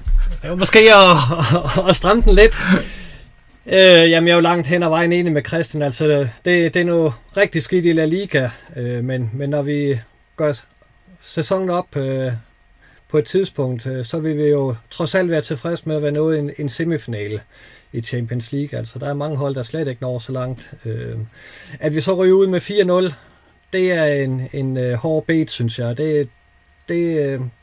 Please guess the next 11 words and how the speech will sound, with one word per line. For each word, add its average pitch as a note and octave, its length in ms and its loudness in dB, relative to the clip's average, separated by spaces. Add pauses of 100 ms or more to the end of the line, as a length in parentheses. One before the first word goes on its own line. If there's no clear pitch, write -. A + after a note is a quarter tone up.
det F#3+ 100 0
sætter G3+ 220 4
lige... F3+ 400 4
Øh, C#3 120 -2 (760)
lidt, E3 320 0
øh, D3+ 160 6
sort F3 280 2
skyer E3+ 300 2
hen E3 200 4
over, C#3 460 2
over, C#3 420 0